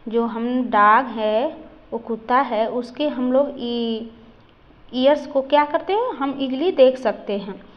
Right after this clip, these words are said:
लेकिन, but, लेकिन parrot, parrots e-, ears can not be seen, लेकिन ये पैरट्स के हम लोग कान नहीं दिखते हैं easily, क्योंकि वो तो छोटे से होल होते हैं parrot के।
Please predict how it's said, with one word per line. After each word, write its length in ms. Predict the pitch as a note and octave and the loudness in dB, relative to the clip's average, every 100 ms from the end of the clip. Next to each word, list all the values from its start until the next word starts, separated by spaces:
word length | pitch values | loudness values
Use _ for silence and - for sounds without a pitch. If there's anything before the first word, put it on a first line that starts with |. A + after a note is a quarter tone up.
| - - | -20 0
लेकिन, 460 | A#3+ B3+ A#3 G#3+ G#3 | 2 4 2 -4 2
but, 300 | D4 E4 A#3+ | 2 2 0
लेकिन 460 | A#3+ B3+ A#3 C#4 | 2 2 0 -4
parrot, 600 | D4+ C#4+ C#4 D4 F4+ - - - - _ _ _ _ - - - B3+ | 0 2 4 4 0 -2 -18 -20 -20 _ _ _ _ -20 -20 -6 0
parrots 460 | B3+ C#4+ E4 - - | 4 6 4 -2 -10
e-, 440 | B3 B3+ B3 B3 B3 | -4 -2 -2 -2 2
ears 400 | C#4+ E4 - - | 2 0 -6 0
can 300 | C4 D#4 C#4 | 2 2 2
not 320 | C4+ F4 F#4+ | 2 0 0
be 140 | D4+ D4 | -4 -4
seen, 340 | - B3+ G#3+ G#3+ | -4 -4 -4 -6
लेकिन 340 | A3 C#4 E4+ | -6 -4 0
ये 80 | C#4+ | 0
पैरट्स 460 | C#4+ B3 A#3+ C#4 | 2 0 2 0
के 120 | - C4 | -4 -6
हम 160 | A#3+ | 0
लोग 160 | C#4+ F#4+ - - - - - | 2 0 -4 -18 -20 -20 -4
कान 240 | B3 A3 | -2 0
नहीं 260 | A3 D4+ F4+ | -2 -2 -2
दिखते 340 | D#4+ D#4+ D4+ | -2 -2 -2
हैं 240 | C#4 C#4 | 0 0
easily, 320 | C#4 B3+ C4+ C4 | -2 0 -2 -2
क्योंकि 460 | C4+ A#3+ A#3+ B3 | -6 -6 -4 -2
वो 60 | A#3+ | -2
तो 180 | B3 A#3+ | 0 -4
छोटे 340 | B3 A#3 A#3 | -2 -2 -2
से 120 | A#3 | -2
होल 260 | A#3 D4+ F4 | 2 2 4
होते 220 | D#4 D#4+ | 0 0
हैं 140 | D4+ | -2
parrot 300 | D4 D4 C#4+ | 2 4 4
के। 200 | C#4+ C#4 | 2 -2